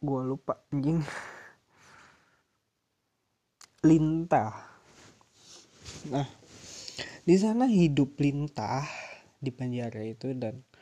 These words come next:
ternyata lintah itu nggak mereka bikin jijik karena memang udah, udah jadi bagian hidup mereka gitu kan. Cuman si lintah itu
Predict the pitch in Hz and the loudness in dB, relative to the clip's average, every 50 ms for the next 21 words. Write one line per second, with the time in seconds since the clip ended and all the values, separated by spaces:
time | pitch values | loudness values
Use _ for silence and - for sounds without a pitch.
0 | - - _ _ _ _ _ _ _ _ _ _ _ _ _ _ _ - 127 131 | -20 -20 _ _ _ _ _ _ _ _ _ _ _ _ _ _ _ -14 -10 -8
1 | 135 131 131 131 127 123 123 123 - - 156 156 156 156 160 151 139 135 131 131 | -6 -4 -4 -4 -4 -6 -6 -6 -2 0 2 2 2 2 2 0 0 0 0 -2
2 | 127 127 135 131 135 165 170 165 175 - _ - 127 120 120 123 131 - - _ | -2 -4 -6 -6 -6 -4 -4 -4 -4 -4 _ -10 -10 -8 -8 -10 -12 -14 -20 _
3 | _ _ _ _ - 156 156 147 156 - - - - 175 175 175 175 180 175 - | _ _ _ _ -6 -6 -4 -2 -4 -4 -4 -4 -2 -2 -2 -2 -4 -6 -6 -10
4 | - - 175 175 165 165 165 165 165 165 165 165 165 160 165 - 571 523 494 - | -10 -6 -2 0 0 2 2 2 2 2 2 0 0 0 -2 -4 -6 -8 -8 -10
5 | _ _ _ _ _ _ _ _ - - 151 151 143 143 - - 156 151 143 143 | _ _ _ _ _ _ _ _ -12 -8 -6 -4 -4 -4 -2 -2 -2 -2 -2 -2
6 | 151 160 160 170 160 151 147 156 160 170 175 170 175 175 160 139 127 120 120 120 | -4 -4 -4 -4 -4 -4 -2 -2 -2 -2 -2 -2 -2 -2 -4 -4 -4 -2 -2 -4
7 | 104 98 - - 147 127 123 123 123 123 123 120 123 120 120 120 120 117 123 123 | -4 -6 -10 -12 -10 -8 -6 -6 -6 -4 -4 -4 -4 -4 -4 -4 -4 -6 -6 -6
8 | 120 120 123 123 120 120 113 - - - - 113 110 - - 131 123 120 117 117 | -6 -6 -8 -8 -8 -8 -10 -12 -12 -14 -14 -14 -14 -10 -8 -8 -8 -8 -8 -10
9 | 110 110 101 113 123 117 _ _ _ - - - - - - - - - - _ | -12 -12 -12 -14 -14 -16 _ _ _ -20 -20 -20 -20 -20 -20 -20 -20 -20 -20 _
10 | _ _ _ _ _ _ _ _ _ _ _ _ _ _ _ _ _ - - 117 | _ _ _ _ _ _ _ _ _ _ _ _ _ _ _ _ _ -14 -12 -12
11 | 123 131 147 156 165 170 165 _ _ _ _ _ _ _ _ _ _ _ _ _ | -10 -8 -8 -8 -8 -10 -12 _ _ _ _ _ _ _ _ _ _ _ _ _
12 | _ _ _ _ _ _ _ _ - - - 127 123 123 120 120 117 120 117 123 | _ _ _ _ _ _ _ _ -16 -10 -8 -6 -6 -6 -6 -8 -8 -10 -10 -10
13 | 127 123 120 - - 143 151 156 160 165 170 160 | -10 -10 -12 -10 -8 -6 -6 -6 -6 -8 -10 -12